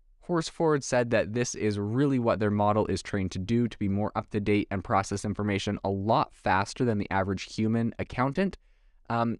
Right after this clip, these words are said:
even if they're really experienced. So Muse Tax usually can, uh, make tax recommendations in twenty to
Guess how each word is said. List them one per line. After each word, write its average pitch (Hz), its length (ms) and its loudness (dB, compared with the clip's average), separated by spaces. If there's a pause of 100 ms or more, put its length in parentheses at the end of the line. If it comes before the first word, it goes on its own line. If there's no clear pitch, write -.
(120)
even 170 320 0
if 135 160 0
they're 117 220 2
really 110 320 4
experienced. 87 880 -2 (720)
So - 140 -2
Muse 143 280 2
Tax 147 340 2
usually 120 460 0
can, 110 260 -4 (180)
uh, 101 300 0
make 101 240 -2
tax - 460 -4 (240)
recommendations 104 920 0 (400)
in 101 180 0
twenty 117 560 0
to 107 340 -2